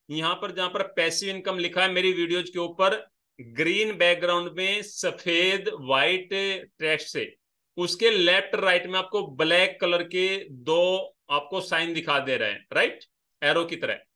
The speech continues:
तो जो right का एरो है, जैसे मैं right के एरो पे क्लिक करूंगा, यहाँ पर मुझे दो option मिलते हैं, video and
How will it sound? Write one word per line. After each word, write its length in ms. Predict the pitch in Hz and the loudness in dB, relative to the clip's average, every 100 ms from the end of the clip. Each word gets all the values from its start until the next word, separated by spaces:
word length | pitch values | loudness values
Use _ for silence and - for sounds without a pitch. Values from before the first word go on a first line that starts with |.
| _ _ | _ _
तो 100 | - | -10
जो 180 | 202 226 | -2 0
right 360 | 214 160 170 - | 4 4 2 0
का 100 | 202 | 0
एरो 220 | 196 196 | 0 0
है, 140 | 180 | 0
जैसे 260 | 185 185 208 | 0 -4 -6
मैं 120 | 214 | -6
right 340 | 185 156 156 - | 0 2 0 0
के 60 | |
एरो 200 | 196 190 | 2 2
पे 120 | 190 | -2
क्लिक 320 | 196 170 175 170 | -8 -8 -8 -2
करूंगा, 440 | 147 123 104 - _ _ _ _ _ _ - | -2 0 -4 -6 _ _ _ _ _ _ -10
यहाँ 220 | 143 151 | -4 -2
पर 160 | 196 | -2
मुझे 220 | 202 190 202 | -4 0 0
दो 220 | 160 175 | 2 2
option 240 | 180 185 | 2 -2
मिलते 300 | 170 147 143 | -2 -6 -4
हैं, 120 | 123 110 | -4 -4
video 360 | 120 151 180 190 | -4 -4 0 2
and 300 | 202 220 | 2 2